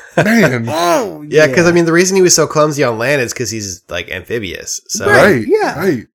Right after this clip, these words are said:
Speaker 3: Yeah.
Speaker 2: Yeah, the water is his place. And you know what? I'm an Aquarius, so
Speaker 1: <laughs>
Speaker 2: it only makes
Speaker 1: It's
Speaker 2: sense.
Speaker 1: the age of Aquarius.
Speaker 2: I'm, I'm also gonna go body. We don't,
Speaker 1: Ooh.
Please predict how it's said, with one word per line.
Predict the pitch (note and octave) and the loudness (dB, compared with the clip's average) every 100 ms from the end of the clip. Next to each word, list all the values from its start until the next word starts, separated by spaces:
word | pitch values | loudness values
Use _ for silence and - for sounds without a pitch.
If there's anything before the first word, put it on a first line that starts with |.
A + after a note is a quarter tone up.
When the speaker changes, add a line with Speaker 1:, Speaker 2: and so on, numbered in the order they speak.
| _ | _
Speaker 3:
Yeah. | - - | -16 -12
Speaker 2:
Yeah, | A3 | -10
the | B2 F#3+ | -6 -6
water | B3+ C#4 F3+ | -6 -4 0
is | C#3+ - | -2 -4
his | A#2+ | -12
place. | - - C#3+ - - | -14 -12 -12 -10 -8
And | C3+ - - | -8 -8 -8
you | D#3 | -4
know | F#3 | -2
what? | G3 G#3 - _ _ _ _ _ D3+ | -4 -6 -10 _ _ _ _ _ -16
I'm | F3 | -12
an | E3+ | -14
Aquarius, | - D#3 D3+ D#2 A2 | -10 -6 -6 -6 -10
so | - - - - B2 A#2+ A2 C#3 C3 | -16 -18 -16 -10 -8 -6 -6 -8 -10
Speaker 1:
<laughs> | _ B2+ | _ -6
Speaker 2:
it | C3+ | -4
only | D#3 D#3 | -2 -2
makes | C3+ - | -4 -6
Speaker 1:
It's | - A#2 F2+ - | -6 -6 -6 -8
Speaker 2:
sense. | A#2+ - | -10 -6
Speaker 1:
the | B2 B2+ C3+ C#3+ C#3 | -6 -4 -4 -6 -6
age | C3+ C#3 | -8 -8
of | C#3 C3 C3 | -6 -6 -8
Aquarius. | B2+ - C#3+ F3 G3 F#3+ - - | -12 -12 -14 -12 -14 -14 -18 -12
Speaker 2:
I'm, | G#2+ - - | -6 -6 -6
I'm | A#2+ F3+ B3+ - | -8 -8 -8 -14
also | D3 D3+ E3+ | -12 -10 -10
gonna | D#3 D#3 | -10 -8
go | D3+ | -8
body. | D3 D3+ E3+ F2 C#2 B2 | -8 -8 -8 -10 -14 -10
We | C#3 | -4
don't, | G#3+ G#3 | -2 -4
Speaker 1:
Ooh. | A#2 | -6